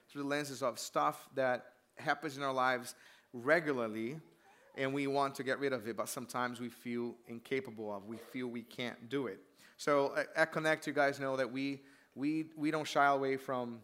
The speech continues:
tough subjects. We actually face them head on, because I believe that those are things that we all deal with, but sometimes we don't talk about it because we're either fearful about it, or we don't know enough about it, or,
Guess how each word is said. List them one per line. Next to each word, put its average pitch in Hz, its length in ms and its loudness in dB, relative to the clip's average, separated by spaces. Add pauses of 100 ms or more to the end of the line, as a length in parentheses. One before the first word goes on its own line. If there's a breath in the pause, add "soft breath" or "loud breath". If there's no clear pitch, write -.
(840)
tough 135 220 -2
subjects. 104 480 -2
We 135 160 -2
actually 131 460 -4 (340 loud breath)
face 156 260 2
them 143 140 -6
head 139 260 2
on, 135 200 0
because 117 240 -6
I 135 100 6
believe 135 320 -4
that 123 360 0
those 151 220 -2
are 147 80 -4
things 143 280 -8
that 120 280 -2 (220 loud breath)
we 139 240 0
all 180 260 6
deal 123 260 -2
with, 107 420 -8 (360 soft breath)
but 135 300 6
sometimes 147 420 -2
we 143 80 0
don't 143 220 0
talk 165 240 6
about 101 240 -4
it 104 140 -14
because 113 280 -8
we're 120 140 -4
either 113 160 -6
fearful 180 520 -2
about 160 360 8
it, 156 180 6
or 123 160 2
we 123 140 -4
don't 120 160 -6
know 110 160 -6
enough 180 320 2
about 156 380 6
it, 147 200 2
or, 123 300 0